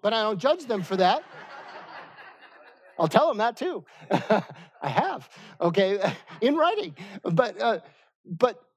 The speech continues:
it doesn't matter. We can argue all day long about how old the earth is. I don't think the earth is millions of years old at all. I don't think there's any evidence for it, honestly. And I, and I could give you a whole seminar on it, and I've taught seminars on it.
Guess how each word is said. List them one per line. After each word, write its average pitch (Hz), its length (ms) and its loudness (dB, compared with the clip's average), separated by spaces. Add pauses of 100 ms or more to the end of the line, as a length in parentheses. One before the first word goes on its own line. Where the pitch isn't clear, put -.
(180)
it 208 140 -2
doesn't 214 280 0
matter. 214 400 -2 (1900)
We 226 100 6
can 240 140 0
argue 247 400 2
all 277 420 4
day 262 220 0
long 254 300 2
about 220 240 4
how 233 260 0
old 277 320 2
the 233 120 0
earth 302 180 0
is. 180 260 0
I 320 160 4
don't 269 240 2
think 233 180 -6
the 220 120 2
earth 226 180 2
is 202 100 -8
millions 240 360 0
of 226 100 -4
years 247 180 -2
old 269 200 4
at 349 80 4
all. 262 320 4
I 220 80 6
don't 294 140 2
think 254 140 -6
there's 262 160 -2
any 285 220 4
evidence 311 360 2
for 185 240 0
it, 160 60 2
honestly. 208 560 2 (360)
And 240 140 4
I, 233 160 0
and 220 220 2
I 240 120 2
could 240 160 -6
give 247 120 0
you 277 140 4
a 247 40 6
whole 262 200 2
seminar 311 640 2
on 202 120 4
it, 240 60 -4
and 202 100 -2
I've 220 140 2
taught 339 300 -4
seminars 175 540 0
on 143 180 -2
it. 127 120 -12